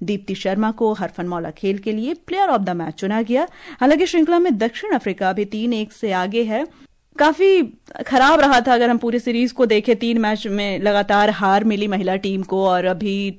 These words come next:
हम कल भी बात कर रहे थे कि World Cup आने वाला है, उससे पहले Indian क्रिक-, women's team की तैयारी बहुत अच्छी नहीं लग रही है, लेकिन इस match के बाद आप क्या कहेंगे?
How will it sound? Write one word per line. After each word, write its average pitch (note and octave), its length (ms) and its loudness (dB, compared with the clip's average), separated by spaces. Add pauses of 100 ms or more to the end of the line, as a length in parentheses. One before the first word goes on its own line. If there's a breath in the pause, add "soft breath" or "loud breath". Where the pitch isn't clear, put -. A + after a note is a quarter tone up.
(120)
हम G3 160 -2
कल F#3+ 180 -2
भी G#3 120 0
बात F#3+ 240 0
कर F#3+ 140 0
रहे F#3 100 -2
थे F3+ 160 -4
कि F3+ 140 -6
World F3 280 -4
Cup G3 200 -4
आने F3 200 -2
वाला F3+ 260 -2
है, A3+ 180 -2
उससे G#3+ 240 -6
पहले G3 420 -2 (380 loud breath)
Indian A3 680 2
क्रिक-, G3+ 280 -10 (500)
women's A#3 400 0
team A#3 220 0
की A3 360 -6 (300)
तैयारी G3 360 4
बहुत G3 240 0
अच्छी G3+ 260 -4
नहीं F#3+ 240 -2
लग A3 200 0
रही F#3+ 120 -4
है, G3+ 60 0
लेकिन G#3+ 200 -6
इस C#4+ 140 -2
match G3 220 0
के G3 120 -6
बाद E3+ 200 -4
आप E3 160 -10
क्या D#3+ 120 -8
कहेंगे? D#3 380 -12